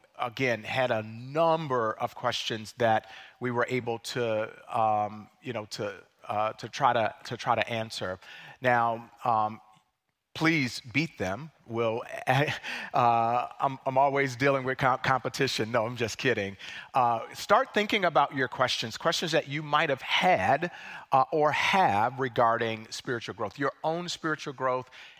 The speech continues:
and, um, and what are some steps or obstacles, those kinds of things.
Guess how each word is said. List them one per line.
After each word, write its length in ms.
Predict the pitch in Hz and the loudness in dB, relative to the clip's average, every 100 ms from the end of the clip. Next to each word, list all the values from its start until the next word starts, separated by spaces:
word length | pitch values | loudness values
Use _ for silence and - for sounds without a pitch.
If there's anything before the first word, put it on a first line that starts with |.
| - | -2
and, 460 | 127 123 120 120 120 | 2 2 2 -2 -4
um, 460 | 127 123 113 113 110 - | 0 2 2 0 -8 -8
and 180 | 127 113 | -8 -2
what 160 | 139 | -2
are 80 | 139 | 0
some 220 | - 127 | -4 -8
steps 560 | - - 127 120 - - | -10 0 0 0 -6 -12
or 260 | 127 117 - | -6 -4 0
obstacles, 600 | 113 117 - 139 131 117 | 0 0 -6 -8 -8 -10
those 240 | 143 165 180 | -4 -4 -2
kinds 280 | 165 143 127 | -2 -2 -2
of 80 | - | -8
things. 380 | 98 92 95 | -8 -8 -10